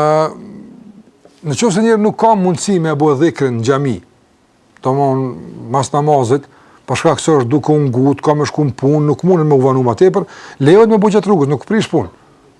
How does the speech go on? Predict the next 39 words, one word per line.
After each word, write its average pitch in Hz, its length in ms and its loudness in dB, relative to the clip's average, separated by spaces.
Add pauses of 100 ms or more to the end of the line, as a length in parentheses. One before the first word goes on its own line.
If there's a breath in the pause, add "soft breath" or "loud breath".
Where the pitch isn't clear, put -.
(340)
Nuk 143 220 -2
prish 180 280 4
punë 180 260 4
me 147 120 0
bu 160 220 2
gjatë 139 200 0
rrugës, 101 320 -2
apo. - 140 -16 (540 loud breath)
Se 139 160 2
përket, 226 480 2
ë, 202 80 6 (560)
do 156 100 2
të - 120 -6
thotë, 185 260 2
ë, - 560 -6 (160)
me 147 140 2
i 139 40 0
bë 170 220 4
tespit, 151 400 0
subhanallahu, 147 640 0
alhamdulillah, 143 560 0 (1040)
dhe 135 160 0
pastaj - 320 2
thirr 170 220 4
ezani, 160 320 0 (580 loud breath)
a 147 140 4
me 160 100 2
i 147 60 4
vazhdu 165 260 4
tespit, 190 240 0
a 185 80 2
me 170 80 2
ngu 156 220 4
ezani, 196 180 2
themi 226 300 2
ndëgjojnë 214 340 4
ezani 165 320 2
një 135 140 0
herë, 180 160 0